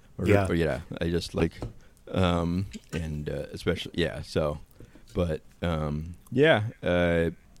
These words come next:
Speaker 1: so how is that going right now in lockdown? Are you able to get work done, or is it like, uh, you know, is there,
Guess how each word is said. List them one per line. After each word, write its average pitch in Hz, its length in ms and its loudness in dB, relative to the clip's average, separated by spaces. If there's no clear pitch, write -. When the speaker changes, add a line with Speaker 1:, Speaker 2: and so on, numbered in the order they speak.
Speaker 1:
so 123 100 10
how 143 140 10
is 139 80 8
that 131 180 6
going 110 240 8
right 98 160 6
now 95 280 4
in 87 80 4
lockdown? 85 420 2
Are 80 100 2
you 87 280 0
able 98 320 2
to - 200 -4
get 98 220 0
work 98 220 0
done, 113 400 2
or 85 100 0
is 87 160 -4
it - 140 -2
like, 71 280 -4
uh, 64 200 -2
you 95 80 0
know, 80 100 2
is 82 120 -2
there, 82 240 4